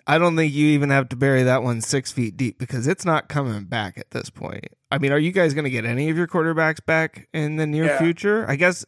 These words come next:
Speaker 1: I mean, I guess they just
Speaker 2: Wednesday.
Speaker 1: need a negative covid test, right?
Speaker 2: Yeah, so Wednesday lock is gonna start. Um, I, I still think that,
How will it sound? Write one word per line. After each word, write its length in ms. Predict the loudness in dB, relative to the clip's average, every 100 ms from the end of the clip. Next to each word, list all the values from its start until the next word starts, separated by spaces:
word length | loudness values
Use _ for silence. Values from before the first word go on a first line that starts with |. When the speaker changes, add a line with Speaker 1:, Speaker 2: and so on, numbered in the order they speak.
| -8
Speaker 1:
I 80 | -4
mean, 220 | -2 0
I 40 | 0
guess 200 | 2 6
they 80 | 4
just 100 | 4 0
Speaker 2:
Wednesday. 40 | 0
Speaker 1:
need 120 | 0
a 80 | 0
negative 420 | 0 0 0 -2
covid 380 | -2 -2 -2 -6
test, 300 | -8 -8 -6
right? 320 | -2 -2 -4
Speaker 2:
Yeah, 220 | -2 -2
so 260 | -2 -2 -2
Wednesday 420 | 0 0 0 0
lock 320 | 0 -4 -4
is 140 | -8 -8
gonna 180 | -6 -8
start. 480 | -8 -8 -6 -8 _ -10
Um, 440 | -6 -6 -8 -12 _ _ -20 -20 -4
I, 140 | 0 2
I 180 | 0
still 380 | -2 -4 -2 -2
think 320 | 0 0 0
that, 220 | -2 -4